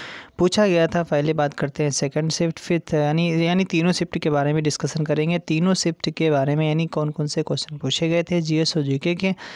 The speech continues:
अगर आप पहली बार सेशन देख रहे हैं तो स-, प्लीज़ करके सब्सक्राइब कर लें, आपको रोज़, रोज़ाना नोटिफिकेशन मिलता रहेगा, आपको क्लासेज मिलती रहेंगी। चलिए फ्रेंड्स, देख लेते हैं कौन कौन से क्वेश्चन पूछे गए थे।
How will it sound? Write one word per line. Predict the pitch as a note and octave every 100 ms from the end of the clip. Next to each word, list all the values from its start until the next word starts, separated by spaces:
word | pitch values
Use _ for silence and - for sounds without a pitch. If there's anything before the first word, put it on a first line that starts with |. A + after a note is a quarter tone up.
| - -
अगर | D#3+ F#3
आप | G3 F#3+ -
पहली | D3+ E3+
बार | F#3 F3+
सेशन | E3 D#3+ E3
देख | D3 D3 E3
रहे |
हैं | E3+
तो | F3
स-, | E3+ - _
प्लीज़ | D#3 D3+ C#3+
करके | - D3 C#3+ F#3+
सब्सक्राइब | - C#3 - C3
कर | C3 D#3+
लें, | F3+
आपको | E3+ D#3 D3
रोज़, | C#3 C3+
रोज़ाना | D3 D#3 E3+
नोटिफिकेशन | F3 C#3+ C3+ C#3 C#3 -
मिलता | C#3 C3+ D#3 F3+
रहेगा, | F3 F3 F3
आपको | D#3+ -
क्लासेज | D3 C#3+ D#3 F3+
मिलती | D3 C#3+ E3+
रहेंगी। | D#3 C#3 B2+ - - - - - -
चलिए | - F3 E3+
फ्रेंड्स, | D3+ C#3
देख | C#3 F#3
लेते | F#3+ E3+
हैं | F3+
कौन | F3 D#3
कौन | D3+ D#3+
से | E3
क्वेश्चन | E3 D3 - D#3+
पूछे | D3+ C#3 D#3
गए | D#3 D#3+
थे। | - G3+